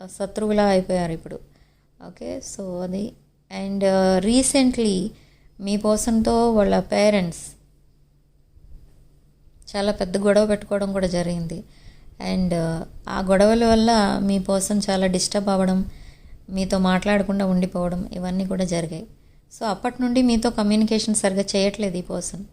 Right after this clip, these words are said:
ఓకే, ఆ, so something is wrong.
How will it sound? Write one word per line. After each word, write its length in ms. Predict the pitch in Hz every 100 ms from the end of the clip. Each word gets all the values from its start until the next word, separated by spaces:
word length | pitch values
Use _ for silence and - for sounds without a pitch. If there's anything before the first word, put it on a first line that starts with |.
| _ _ _ _ _ _
ఓకే, 280 | 185 240 330 - _ _ _ _ _ _ -
ఆ, 200 | 202 202
so 480 | - 254 254 269 294 - - _ _ _ _ _ _ _ _ _ -
something 500 | 220 254 254 330 320 302
is 80 | 254
wrong. 320 | 220 220 208